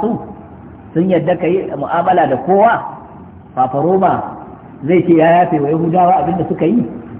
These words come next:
duk da cewa a, a littattafansa an ce Yahudawa sun kashe Annabi Isa alaihi salam,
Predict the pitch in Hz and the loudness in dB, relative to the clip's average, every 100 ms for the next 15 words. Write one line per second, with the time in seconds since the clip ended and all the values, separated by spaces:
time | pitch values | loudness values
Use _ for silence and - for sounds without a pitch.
0 | - 175 170 151 170 170 165 131 131 117 | -8 -4 -4 0 2 2 0 -4 -4 -2
1 | 139 139 135 139 143 165 180 175 147 165 | -2 -2 -2 -2 0 2 2 2 0 0
2 | 170 160 165 180 165 165 - 180 - 143 | 0 0 2 0 0 -2 -4 -2 0 0
3 | 170 165 165 160 175 156 139 202 | 0 -2 -2 -2 -2 -2 2 2